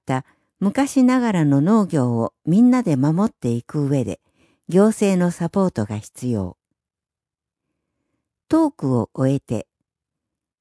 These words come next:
持続可能な地域づくりには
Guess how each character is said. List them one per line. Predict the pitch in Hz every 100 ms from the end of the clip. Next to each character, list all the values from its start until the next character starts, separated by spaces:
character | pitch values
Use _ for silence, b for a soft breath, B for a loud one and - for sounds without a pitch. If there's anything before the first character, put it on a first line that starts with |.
| _
持 | 180 214
続 | 302 302 294
可 | - 247
能 | 240 247 240
な | 214
地 | 220 214 233
域 | -
づ | 214 202
く | 180
り | 131 123
に | 127
は | 120